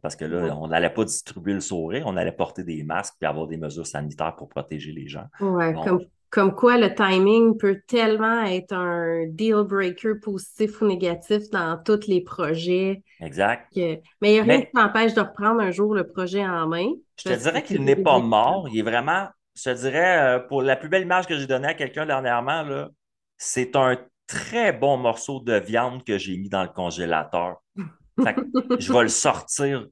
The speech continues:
Speaker 1: il va revenir au bon moment, puis les gens vont être contents. Les
Speaker 2: J'aime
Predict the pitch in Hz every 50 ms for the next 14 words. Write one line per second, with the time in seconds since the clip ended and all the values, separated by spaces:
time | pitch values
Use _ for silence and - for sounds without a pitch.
0 | _ _ - 110 101 127 117 - 95 98 110 123 117 117 120 123 123 127 117 107
1 | 107 95 90 90 117 123 127 123 113 104 95 95 95 101 113 - _ _ _ _
2 | _ _ _ _ _ _ - - 104 98 107 104 101 98 90 110 107 110 110 95
3 | 98 92 90 87 - _ _ - 135 127 117 98 - - - 92 95 - _ _
4 | _ - 180 185 190